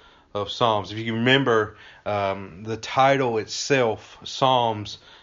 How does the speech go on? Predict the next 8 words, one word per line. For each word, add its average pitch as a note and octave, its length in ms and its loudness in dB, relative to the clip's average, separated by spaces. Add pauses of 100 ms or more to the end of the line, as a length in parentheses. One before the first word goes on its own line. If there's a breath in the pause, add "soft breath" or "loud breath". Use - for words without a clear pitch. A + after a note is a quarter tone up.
(140 loud breath)
uh, A2 160 0
literally A#2 420 -2
means A2 340 -4
praises. G2+ 1120 -2
And G#2 200 -8
so B2 200 0
the A2+ 160 -2
intent C#3+ 540 -4